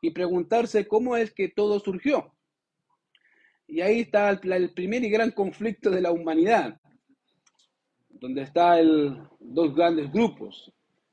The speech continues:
Uno de ellos se llama los teístas y el otro están en los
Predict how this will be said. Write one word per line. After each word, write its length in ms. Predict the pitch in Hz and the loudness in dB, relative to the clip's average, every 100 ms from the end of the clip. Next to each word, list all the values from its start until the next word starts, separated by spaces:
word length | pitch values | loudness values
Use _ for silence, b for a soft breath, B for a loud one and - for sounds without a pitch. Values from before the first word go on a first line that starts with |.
| _ - | _ -8
Uno 160 | 147 | -4
de 220 | 143 151 | -2 0
ellos 180 | 175 165 | 2 0
se 100 | 160 | -2
llama 200 | 160 156 | -4 -4
los 300 | 143 143 - | -6 -8 -12
teístas 880 | 143 156 226 - 208 233 247 - _ _ _ _ _ _ _ _ _ _ _ _ | -6 -4 -6 -6 -4 -4 -6 -20 _ _ _ _ _ _ _ _ _ _ _ _
y 120 | 107 123 | -16 -6
el 80 | 160 | -4
otro 240 | 160 147 | -4 -6
están 480 | 143 160 160 160 143 | -4 -2 -2 -4 -8
en 140 | 127 | -10
los 340 | 135 127 - | -8 -8 -12